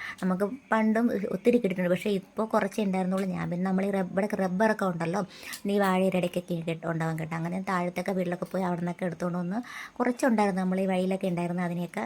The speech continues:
എടുത്ത് നന്നായിട്ട് ഇതിൻ്റെ, അതെന്ന് വെച്ചാൽ ഇതിൻ്റെ, ആ, കുറച്ച് ഭാഗം ഇങ്ങനെ നുള്ളിയെടുക്കണം. ആ, മണ്ണ്, ഏ, വീഴാണ്ട്, കാരണം കഴുകിയെടുക്കാൻ, മണ്ണുണ്ടെങ്കിൽ കഴുകിയെടുക്കാൻ പാടാണ്. അപ്പോൾ പകുതി വെച്ച് മണ്ണില്ലാണ്ട് കട്ട് ചെയ്തെടുക്കണം.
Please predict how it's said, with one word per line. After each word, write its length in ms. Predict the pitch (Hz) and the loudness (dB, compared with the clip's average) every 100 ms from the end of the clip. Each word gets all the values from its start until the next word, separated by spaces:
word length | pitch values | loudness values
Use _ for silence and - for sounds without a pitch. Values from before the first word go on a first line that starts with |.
| - | -4
എടുത്ത് 300 | 180 170 - 208 | -4 -4 -4 -2
നന്നായിട്ട് 440 | 180 180 180 180 | -2 0 -2 -2
ഇതിൻ്റെ, 140 | 190 - | -2 -2
അതെന്ന് 240 | 185 202 | -2 -4
വെച്ചാൽ 140 | 214 202 | -2 -2
ഇതിൻ്റെ, 260 | 202 226 - - - - 190 | 0 -2 -6 -16 -20 -8 -4
ആ, 60 | 190 185 190 - | -2 0 -2 -2
കുറച്ച് 260 | 214 - | -2 2
ഭാഗം 300 | 226 208 226 | 2 2 2
ഇങ്ങനെ 240 | 214 208 208 - - - 196 | 0 -2 -4 -8 -16 -6 -2
നുള്ളിയെടുക്കണം. 680 | 208 247 208 160 160 160 - | 4 6 6 4 0 -4 -2
ആ, 80 | 180 180 180 185 190 | -2 0 0 0 0
മണ്ണ്, 320 | 196 214 226 220 | 2 2 2 0
ഏ, 80 | 190 190 - - | -4 -4 -6 -4
വീഴാണ്ട്, 300 | 190 180 175 | 0 2 0
കാരണം 280 | 180 196 196 208 | 0 0 0 0
കഴുകിയെടുക്കാൻ, 480 | 202 208 196 196 | 2 2 2 2
മണ്ണുണ്ടെങ്കിൽ 420 | 190 190 196 190 185 | 2 0 0 -2 0
കഴുകിയെടുക്കാൻ 380 | 185 175 180 170 | 0 0 -2 -2
പാടാണ്. 340 | 165 160 180 240 - - | -2 -2 -4 -6 -14 -16
അപ്പോൾ 160 | - 214 | -6 -2
പകുതി 200 | 202 214 | 0 2
വെച്ച് 180 | 220 220 220 - | 2 0 -6 -4
മണ്ണില്ലാണ്ട് 520 | 202 214 196 190 226 | -2 0 0 -2 0
കട്ട് 140 | 208 185 | -2 0
ചെയ്തെടുക്കണം. 440 | 180 175 165 170 | 0 0 -2 -4